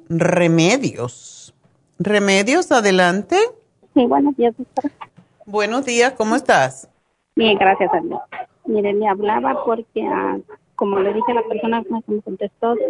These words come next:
Speaker 2: ah, tengo una nieta que tiene hígado graso, le han detectado hígado graso.
Speaker 1: ¿Hígado graso,
Speaker 2: Sí,
Speaker 1: la
Speaker 2: quería
Speaker 1: nieta?
Speaker 2: Sí.
Speaker 1: ¿De cinco años?
Speaker 2: Sí.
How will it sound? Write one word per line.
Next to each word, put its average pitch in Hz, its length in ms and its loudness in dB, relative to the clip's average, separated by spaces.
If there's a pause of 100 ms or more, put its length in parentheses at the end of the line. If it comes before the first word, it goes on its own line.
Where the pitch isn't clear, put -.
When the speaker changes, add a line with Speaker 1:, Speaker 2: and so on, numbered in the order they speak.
(140)
Speaker 2:
ah, 381 180 2 (100)
tengo 208 260 -2
una 214 120 2
nieta 220 360 -2
que 196 160 -8
tiene 196 300 0
hígado 196 300 0
graso, 185 480 0
le 185 120 2
han 196 80 0
detectado 196 500 -2
hígado 185 320 0
graso. 190 360 0 (2000)
Speaker 1:
¿Hígado 240 560 2
graso, 202 500 2
Speaker 2:
Sí, 294 40 2
Speaker 1:
la 240 100 4
Speaker 2:
quería 240 280 4
Speaker 1:
nieta? 392 320 2 (1200)
Speaker 2:
Sí. 196 180 6 (360)
Speaker 1:
¿De 185 160 2
cinco 240 420 2
años? 339 640 2 (960)
Speaker 2:
Sí. 226 200 4